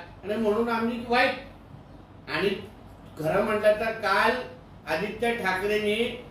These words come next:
पाणबुडी प्रकल्प हा आमच्या सिंधुदुर्गातून का बाहेर घेऊन गेले याचा हिशोब दिला पाहिजे होता. पर्यटन मंत्री असताना हा पेंगुइन ठाकरे कितींदा सिंधुदुर्गात आला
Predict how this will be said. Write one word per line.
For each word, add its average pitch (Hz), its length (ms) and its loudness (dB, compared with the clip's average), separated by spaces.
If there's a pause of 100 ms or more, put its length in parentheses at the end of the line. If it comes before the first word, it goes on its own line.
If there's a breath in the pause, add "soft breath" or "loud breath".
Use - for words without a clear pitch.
(220)
पाणबुडी 233 480 4
प्रकल्प 233 640 0 (600)
हा 190 100 2
आमच्या 226 520 2
सिंधुदुर्गातून 226 840 -2
का 226 300 4
बाहेर 233 360 4
घेऊन 233 260 4
गेले 233 520 2 (160)
याचा 190 200 -2
हिशोब 262 480 2
दिला 277 240 2
पाहिजे 269 320 4
होता. - 340 4 (500)
पर्यटन 247 520 4
मंत्री 247 400 0
असताना 254 600 4 (480)
हा 254 220 4
पेंगुइन 254 500 2
ठाकरे 233 680 4 (180)
कितींदा 294 720 4 (520)
सिंधुदुर्गात 277 840 0
आला 240 360 6